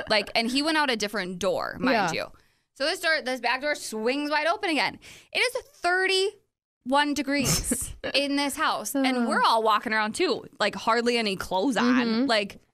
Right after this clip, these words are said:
Speaker 1: Well, yeah, 'cause
Speaker 2: you
Speaker 1: when
Speaker 2: know
Speaker 1: you
Speaker 2: what I
Speaker 1: have the
Speaker 2: mean? It's
Speaker 1: heat on.
Speaker 2: sleeping. Yeah,
Speaker 1: Yeah.
Speaker 2: right, right. So we're like, "What the heck?"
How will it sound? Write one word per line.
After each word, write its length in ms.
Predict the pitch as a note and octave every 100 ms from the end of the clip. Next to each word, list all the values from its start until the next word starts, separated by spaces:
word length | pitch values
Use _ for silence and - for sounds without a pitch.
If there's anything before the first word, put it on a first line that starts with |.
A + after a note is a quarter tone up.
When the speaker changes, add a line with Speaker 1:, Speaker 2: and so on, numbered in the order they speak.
| _ _ _
Speaker 1:
Well, 100 | C4+
yeah, 120 | D#4+
'cause 120 | C#4 G3+
Speaker 2:
you 60 |
Speaker 1:
when 80 | C4
Speaker 2:
know 40 | A#3
Speaker 1:
you 60 |
Speaker 2:
what 40 | G#3+
I 20 |
Speaker 1:
have 60 | B3+
the 40 |
Speaker 2:
mean? 80 | C4+
It's 80 | A#3+
Speaker 1:
heat 60 |
on. 140 | F3+ F3+
Speaker 2:
sleeping. 180 | A#3 A3+
Yeah, 140 | A3+
Speaker 1:
Yeah. 80 | C4+
Speaker 2:
right, 80 | G#3+
right. 320 | C4+ - -
So 320 | - C4 A#3 -
we're 140 | B3
like, 200 | B3+ A#3+
"What 220 | A3+ A#3+
the 60 | A3+
heck?" 280 | F#3 -